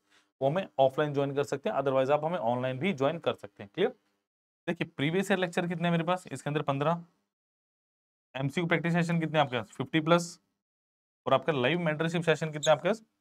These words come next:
थर्टी प्लस। तो ये already पोर्टल पे अपलोडेड है। अब इन नाइंटी लेक्चर्स में भी बहुत बढ़िया तरीके से हम पचास लेक्चर देखो क्वांट के हैं, पच्चीस लॉजिकल के और पन्द्रह आपके पास डेडिकेटेड इंग्लिश के लेक्चर्स हैं जो आपको मिल रहे हैं। क्लियर? इसमें क्या है?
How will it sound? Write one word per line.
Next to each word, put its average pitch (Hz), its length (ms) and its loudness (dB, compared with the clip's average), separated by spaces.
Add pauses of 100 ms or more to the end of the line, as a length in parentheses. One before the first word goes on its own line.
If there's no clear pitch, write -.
(180)
थर्टी 120 160 0
प्लस। 107 180 -8
तो 131 100 0
ये 165 160 2
already 147 420 2
पोर्टल 123 220 -2
पे 110 100 -4
अपलोडेड 110 400 -2
है। 285 80 0 (520)
अब - 180 10
इन 220 300 2
नाइंटी 160 300 4
लेक्चर्स 170 440 4
में 151 160 2
भी 165 120 0
बहुत 135 440 -2
बढ़िया 135 300 -2
तरीके 143 280 -6
से 156 100 -6
हम 143 60 -6
पचास 139 360 2
लेक्चर 139 200 -4
देखो 131 220 -6
क्वांट 123 280 -2
के 143 140 -6
हैं, 165 180 -4 (440)
पच्चीस 135 240 -4
लॉजिकल 135 340 0
के 139 60 -4
और 156 60 -2
पन्द्रह 135 260 0
आपके 131 160 2
पास 147 200 -4
डेडिकेटेड 120 460 -4
इंग्लिश 127 300 -6
के 131 80 -6
लेक्चर्स 120 320 -6
हैं 123 80 -6
जो 120 100 -4
आपको 117 180 -6
मिल 104 140 -10
रहे 95 120 -16
हैं। 92 140 -20
क्लियर? 226 240 -2 (800)
इसमें 143 240 -2
क्या 165 140 4
है? 165 100 -8